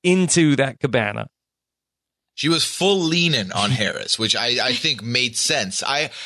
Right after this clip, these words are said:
Speaker 2: I one hundred percent agree with you. Um, I don't really, I'm not well versed in, in things like this, but from the outside, that's kinda how I see it as well. Um, I, I do think that she seems to be under the influence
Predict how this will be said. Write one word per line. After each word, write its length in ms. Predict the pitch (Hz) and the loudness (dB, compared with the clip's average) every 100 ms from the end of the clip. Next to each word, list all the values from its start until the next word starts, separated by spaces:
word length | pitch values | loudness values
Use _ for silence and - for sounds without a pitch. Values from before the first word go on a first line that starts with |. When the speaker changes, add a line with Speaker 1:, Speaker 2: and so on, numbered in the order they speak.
| - | -4
Speaker 2:
I 140 | 165 | 0
one 160 | 185 214 | 2 2
hundred 160 | 285 | 0
percent 240 | 277 247 170 | 0 0 0
agree 260 | 110 131 | 0 0
with 240 | 131 113 98 | 2 0 0
you. 280 | 101 92 - | -2 -2 -4
Um, 280 | 110 110 104 - | -2 0 0 -2
I 600 | 117 139 135 131 131 - _ _ _ 101 | 0 0 2 0 -2 -6 _ _ _ -4
don't 300 | 131 139 - _ | 0 0 -4 _
really, 200 | 131 131 | -4 -2
I'm 80 | 123 | 0
not 200 | 135 120 | 0 0
well 160 | 127 | 0
versed 400 | 120 113 120 - | 0 2 2 2
in, 100 | 123 | -2
in 140 | 113 113 | -2 -4
things 260 | 123 120 | -4 -2
like 220 | 120 113 - | -2 -2 0
this, 180 | 120 | -2
but 260 | 101 123 120 _ _ _ | 0 -2 -2 _ _ _
from 260 | - 156 143 | -4 -2 0
the 160 | 143 147 | 0 0
outside, 420 | 165 - 170 131 | 0 0 -2 0
that's 180 | 123 - | -2 -2
kinda 200 | 127 113 | 0 0
how 160 | 113 | 2
I 100 | 110 | 0
see 220 | 107 110 | 0 0
it 80 | 107 | 0
as 120 | 104 98 | 0 -2
well. 440 | 104 101 104 104 _ _ _ | 0 0 -2 -4 _ _ _
Um, 220 | 98 101 | -4 -2
I, 160 | 101 107 | 0 0
I 100 | 104 110 | -2 -2
do 160 | 113 | -4
think 240 | 110 117 101 | -4 -4 -4
that 160 | 101 | -2
she 200 | - 107 | 0 0
seems 420 | 101 - 185 202 | 0 2 2 2
to 100 | - | 0
be 120 | 180 151 | 0 0
under 240 | 165 160 | 0 0
the 160 | 139 127 | 0 -2
influence 600 | 113 110 101 95 92 | -2 -2 0 0 -2